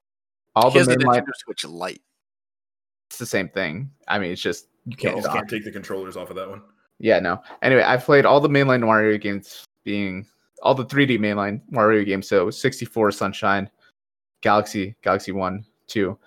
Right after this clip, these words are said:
Speaker 1: um, Odyssey, and I haven't played three D World. I mean, most Nintendo games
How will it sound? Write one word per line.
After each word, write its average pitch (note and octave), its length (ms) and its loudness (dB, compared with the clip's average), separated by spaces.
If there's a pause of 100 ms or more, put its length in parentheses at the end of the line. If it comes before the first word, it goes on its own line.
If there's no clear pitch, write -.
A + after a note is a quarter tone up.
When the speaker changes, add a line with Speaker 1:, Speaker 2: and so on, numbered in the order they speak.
(260)
Speaker 1:
um, F#2 640 -4 (920)
Odyssey, G2 500 0 (640)
and E2+ 680 -2
I B2 40 2
haven't B2+ 180 0
played A#2 200 2
three G#2+ 140 0
D F#2 100 -2
World. F2 440 2 (300)
I F#2+ 160 -2
mean, F#2+ 280 -4 (380)
most D#3+ 360 6
Nintendo D#3+ 420 4
games A#2 320 2